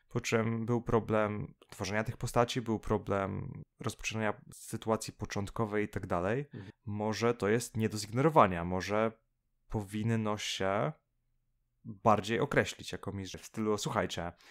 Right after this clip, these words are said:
Speaker 1: gramy w tym miejscu, które jest małe,
Speaker 2: Mhm.
Speaker 1: jest taki problem", mniej więcej, w stylu, albo nawet jeszcze nie powiem wam, jaki problem, ale jest mniej więcej taki problem.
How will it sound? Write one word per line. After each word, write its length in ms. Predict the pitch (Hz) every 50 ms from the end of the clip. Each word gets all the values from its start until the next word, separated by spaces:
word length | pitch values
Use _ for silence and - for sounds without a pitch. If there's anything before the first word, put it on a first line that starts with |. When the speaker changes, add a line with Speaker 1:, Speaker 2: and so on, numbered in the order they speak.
| - _ _ -
Speaker 1:
gramy 640 | - 131 127 123 123 120 117 113 113 110 107 104 - _ _ _ _ _
w 160 | - - -
tym 240 | - - 170 170 160
miejscu, 680 | 160 156 151 143 - - - 151 151 147 147 143 - _ _ _ _ _ _
które 140 | - - 123
jest 140 | 120 - -
małe, 280 | 101 95 98 113 143 - - _ _ _ _ _ _ _ _ _ -
Speaker 2:
Mhm. 160 | - 117 107 113
Speaker 1:
jest 220 | 104 - - -
taki 280 | - 151 151 - - 147
problem", 540 | - - 156 139 131 143 139 139 143 143 135 _ _ -
mniej 360 | - - 87 107 123 135 123
więcej, 500 | 104 98 95 95 - 120 127 147 160 143 -
w 40 |
stylu, 420 | - - 120 117 117 117 110 107 - - - _ -
albo 180 | - 135 147
nawet 180 | 160 147 131 127
jeszcze 200 | 131 - - 139
nie 40 | 131
powiem 140 | 139 117 101
wam, 120 | 95 87
jaki 200 | 87 - - -
problem, 340 | - 104 92 82 85 82 104
ale 140 | 113 113 107
jest 200 | 104 - - -
mniej 180 | 160 175 180
więcej 220 | 165 160 143 127 127
taki 200 | 127 - - 131
problem. 380 | - 143 143 139 143 143 139